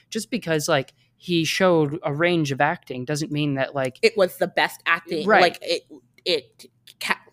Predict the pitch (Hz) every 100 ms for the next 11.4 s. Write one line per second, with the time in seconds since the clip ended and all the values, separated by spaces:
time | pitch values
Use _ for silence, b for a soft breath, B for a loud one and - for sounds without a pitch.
0 | - _ _ - 247 196 170 160 - 170
1 | 165 151 147 143 131 - - - - 196
2 | 180 190 202 190 - 156 147 101 151 139
3 | - 143 131 135 127 110 - 147 139 -
4 | 185 175 165 151 156 160 B B B _
5 | 202 165 - - - - - - - 185
6 | - - 180 226 196 165 160 160 160 151
7 | 160 - - - 143 - 143 - - 151
8 | - - _ _ _ _ _ _ _ 170
9 | 165 151 151 143 _ - 151 156 143 -
10 | - 120 - 123 82 - - 185 - _
11 | - 214 220 -